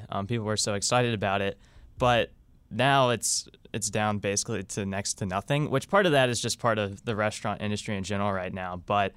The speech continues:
they are, they're proving to, to be no exception. And then they still have over a hundred million in debt to pay down. And so having that much debt for a concept that's half a billion dollars or so,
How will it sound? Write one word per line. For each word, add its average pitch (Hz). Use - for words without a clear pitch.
they 139
are, 147
they're 135
proving 135
to, 104
to -
be 117
no 117
exception. 101
And 143
then 170
they 156
still 151
have 127
over 123
a 113
hundred 113
million 104
in 92
debt 92
to 101
pay 90
down. 87
And 90
so 98
having 123
that 110
much 107
debt 95
for 98
a 92
concept 92
that's -
half 101
a 107
billion 101
dollars 104
or 113
so, 127